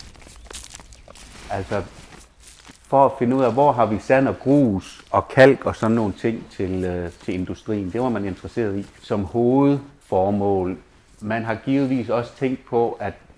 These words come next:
der er lidt forskellige dyrkningsforhold i, i Danmark. Hvis man kunne få en kortlægning af det, så havde man en fornemmelse af, hvad der var egnet sig bedst til at dyrke nogle steder frem for andre. Og man fik en forklaring på, hvorfor nogle marker blev præget af tørke før end andre. Det var der, hvor der var meget sand,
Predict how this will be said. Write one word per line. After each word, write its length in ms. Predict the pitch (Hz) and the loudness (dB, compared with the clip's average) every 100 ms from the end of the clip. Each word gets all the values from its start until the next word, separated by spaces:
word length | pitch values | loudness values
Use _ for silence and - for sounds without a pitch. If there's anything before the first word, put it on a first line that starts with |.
| - | 0
der 100 | 104 | 2
er 80 | 104 | 4
lidt 200 | 117 - | 2 0
forskellige 480 | 101 - 117 98 135 | -2 4 4 4 2
dyrkningsforhold 680 | 135 123 95 107 104 101 92 | 2 0 -6 -2 -2 -2 -6
i, 260 | 92 - | -10 -10
i 40 | 92 | -6
Danmark. 360 | 101 110 98 - - - - _ _ - | -4 -4 -4 -8 -20 -20 -20 _ _ -16
Hvis 200 | 110 95 | -12 -8
man 120 | 107 | -8
kunne 120 | 95 95 | -8 -2
få 140 | 135 | -2
en 100 | 107 | -2
kortlægning 560 | - 117 113 107 101 92 | 0 0 0 -6 -6 -6
af 80 | |
det, 140 | 104 110 | -6 -6
så 100 | 113 | -6
havde 140 | 110 | -6
man 120 | 110 | -6
en 60 | 95 | -8
fornemmelse 420 | 98 101 98 - | -6 -6 -4 -4
af, 80 | 95 - - | -6 -6 -4
hvad 140 | 98 | 0
der 60 | 104 | 0
var 300 | 95 82 - | 0 -2 -2
egnet 340 | 92 98 107 85 | -2 -2 -2 -6
sig 160 | 87 | -8
bedst 260 | 87 98 - | -6 -6 -6
til 80 | 98 | -8
at 120 | 90 | -6
dyrke 240 | 98 104 | -6 -4
nogle 160 | 95 98 | -6 -6
steder 220 | - 92 | -6 -8
frem 220 | 85 90 | -6 -8
for 120 | 95 82 | -6 -8
andre. 300 | 90 95 85 | -6 -8 -8
Og 60 | |
man 140 | 87 85 | -8 -4
fik 140 | 117 | -2
en 80 | 107 | -2
forklaring 440 | 87 110 107 92 | -2 0 0 0
på, 160 | 101 92 | -2 -2
hvorfor 360 | 98 101 85 - - - - _ | -2 -2 -4 -8 -20 -20 -20 _
nogle 320 | 98 113 147 | 2 6 6
marker 400 | 113 98 104 95 82 - _ _ _ _ _ _ _ _ _ | 6 6 6 2 -4 -12 _ _ _ _ _ _ _ _ _
blev 220 | 101 101 | -4 -2
præget 400 | - 107 107 120 | -2 0 4 4
af 100 | 107 | 2
tørke 400 | - 107 110 120 | 0 2 4 4
før 180 | - 110 | 2 0
end 100 | 92 | 2
andre. 220 | 98 104 | 0 0
Det 80 | 117 | 2
var 60 | 123 | 4
der, 160 | 120 | 4
hvor 120 | 95 85 | 4 0
der 80 | |
var 140 | 82 87 | -2 -2
meget 300 | 90 98 - | -2 -4 0
sand, 240 | 117 131 | 0 0